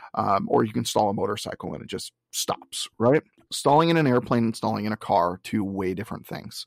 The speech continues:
So if you stall an airplane, it's an aerodynamic stall. There's no longer airflow going over your wings, and the pressure differential is different, and you're not gonna fall out of the sky, but you are gonna lose lift.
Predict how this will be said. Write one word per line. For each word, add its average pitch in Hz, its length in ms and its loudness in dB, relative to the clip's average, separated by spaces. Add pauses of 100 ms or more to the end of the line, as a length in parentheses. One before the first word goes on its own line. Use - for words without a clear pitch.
(120)
So 123 220 2
if 117 120 0
you 127 60 2
stall 147 280 2
an 185 80 0
airplane, 135 360 0
it's 120 160 -4
an 120 160 -2
aerodynamic 143 580 4
stall. 90 380 0 (180)
There's - 380 0
no 117 160 2
longer 120 320 0
airflow 110 380 0
going 107 220 -2
over 104 180 -2
your 139 120 0
wings, 113 460 -4 (200)
and 131 140 0
the 139 60 2
pressure 165 320 2
differential 117 580 0
is 117 160 -2
different, 113 460 -2 (320)
and 131 400 0
you're 127 580 4 (100)
not 127 220 2
gonna 170 100 0
fall 139 280 4
out 147 80 0
of 151 40 -4
the 160 60 -4
sky, 113 440 4
but - 180 -4
you 131 100 4
are 143 60 4
gonna 151 140 2
lose 139 280 6
lift. 165 400 2